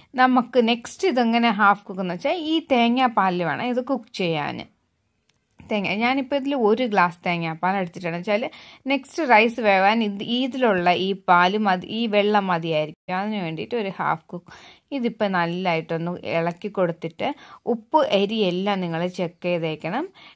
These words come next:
എന്നിട്ടൊരു കുറച്ച് കോ-, ഈ മസാല ഞാൻ തനിച്ചെടുത്ത് വെക്കുകയാണ് റൈസിൻ്റെ കൂടെ ചേർക്കാൻ വേണ്ടിയിട്ട്. കുറച്ച് അതിൽ തന്നെ ഞാൻ വച്ചിട്ടുണ്ട്. അതായത് ഇതിൽ കുറച്ച് കൂട്ടുണ്ടല്ലോ,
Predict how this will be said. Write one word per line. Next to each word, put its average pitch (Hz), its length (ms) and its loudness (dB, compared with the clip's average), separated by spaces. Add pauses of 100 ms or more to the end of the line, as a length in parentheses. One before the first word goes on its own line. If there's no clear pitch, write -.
എന്നിട്ടൊരു 277 400 2 (240)
കുറച്ച് 330 400 2 (360)
കോ-, 254 300 8 (220)
ഈ 262 60 0 (100)
മസാല 214 420 4 (120)
ഞാൻ 254 180 2
തനിച്ചെടുത്ത് 240 640 2
വെക്കുകയാണ് 160 560 -4 (1000)
റൈസിൻ്റെ 214 400 2
കൂടെ 190 200 -2 (100)
ചേർക്കാൻ 240 500 0
വേണ്ടിയിട്ട്. 160 340 -8 (120)
കുറച്ച് 285 360 6
അതിൽ 254 280 0
തന്നെ 240 140 2 (100)
ഞാൻ 214 100 -2
വച്ചിട്ടുണ്ട്. 175 800 -2 (1040)
അതായത് 247 460 0 (440)
ഇതിൽ 294 160 0
കുറച്ച് 285 500 2
കൂട്ടുണ്ടല്ലോ, 185 640 2